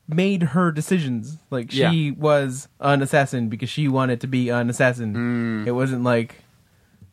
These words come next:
Speaker 1: "Oh, and then, like, he told me I had to do it because it's, like, my destiny," and, like, you know,
Speaker 2: Hmm.
Speaker 1: I have to fulfill my destiny. And
Speaker 2: Very
Speaker 1: I, I
Speaker 2: interesting
Speaker 1: can't
Speaker 2: when
Speaker 1: be,
Speaker 2: you
Speaker 1: like
Speaker 2: compare it directly to,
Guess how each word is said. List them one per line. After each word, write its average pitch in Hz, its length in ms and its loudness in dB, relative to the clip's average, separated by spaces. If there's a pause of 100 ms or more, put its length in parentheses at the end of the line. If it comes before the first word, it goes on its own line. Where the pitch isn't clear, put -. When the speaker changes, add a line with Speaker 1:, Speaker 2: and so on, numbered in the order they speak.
(280)
Speaker 1:
"Oh, 202 300 2
and 165 140 -2
then, 196 180 -4
like, 202 200 -6
he 220 320 -2
told 226 200 0
me 233 120 0
I 226 40 0
had 233 160 0
to 254 60 -10
do 294 140 0
it 156 100 -2
because 160 280 -2
it's, 175 220 -4
like, 190 180 0
my 220 160 0
destiny," 127 460 0
and, 107 120 -4
like, 127 380 -4
you 165 160 -4
know, 175 260 0 (240)
Speaker 2:
Hmm. 143 420 4
Speaker 1:
I 120 60 0
have 110 80 -2
to 160 60 -4
fulfill 170 320 -2
my 190 120 2
destiny. 135 480 -2
And 110 80 -4
Speaker 2:
Very 185 260 4
Speaker 1:
I, 196 40 2
I - 100 4
Speaker 2:
interesting 196 380 0
Speaker 1:
can't 175 80 0
Speaker 2:
when 165 100 2
Speaker 1:
be, 156 60 2
Speaker 2:
you 143 260 2
Speaker 1:
like - 100 -18
Speaker 2:
compare 143 460 0
it 123 160 -2
directly 123 720 -2
to, 110 520 -4